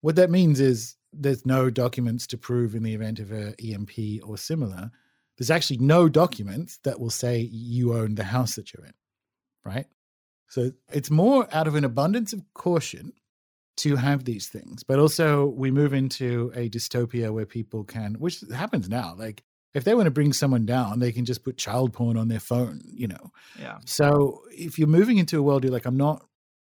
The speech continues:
Speaker 1: I am concerned. I actually have assets. I'm concerned about this." So our justice of the peace, which is how we,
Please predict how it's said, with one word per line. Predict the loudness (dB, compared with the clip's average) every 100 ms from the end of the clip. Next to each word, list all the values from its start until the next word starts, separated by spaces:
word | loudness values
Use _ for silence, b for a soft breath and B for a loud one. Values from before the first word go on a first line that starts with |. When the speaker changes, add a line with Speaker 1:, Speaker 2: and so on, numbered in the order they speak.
| _ _
Speaker 1:
I | -4 -2
am | 0 -2
concerned. | -4 -4 2 4 4 2
I |
actually | 2 0 -4
have | -2 2
assets. | 2 2 0 -4 -6 -18 b b b b
I'm | -12
concerned | -8 -6 2 2 2
about | 0 -4
this." | -6 -8 -10 b b b b _ _ _ _ _ _
So | -2 0
our | 2 2 2 -2
justice | -6 -4 -6
of | -6
the | -4
peace, | -2 -2 -4
which | -6 -6
is | -6
how | -4 -2
we, | -4 -8